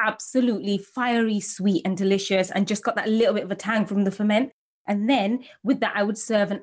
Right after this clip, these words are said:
apple chutney, which is grated apple, lots of coriander and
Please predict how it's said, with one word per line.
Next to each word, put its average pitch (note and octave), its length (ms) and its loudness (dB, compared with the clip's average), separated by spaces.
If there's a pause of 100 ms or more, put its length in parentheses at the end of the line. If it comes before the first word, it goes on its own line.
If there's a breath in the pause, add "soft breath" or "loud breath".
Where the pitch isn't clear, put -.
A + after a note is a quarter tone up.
apple B3+ 320 0
chutney, F3 400 0
which G3+ 160 -2
is F3+ 80 -2
grated B3+ 420 0
apple, G3 500 -2 (280 loud breath)
lots G#3+ 340 0
of B3+ 80 -6
coriander G#3 560 0
and F#3+ 180 0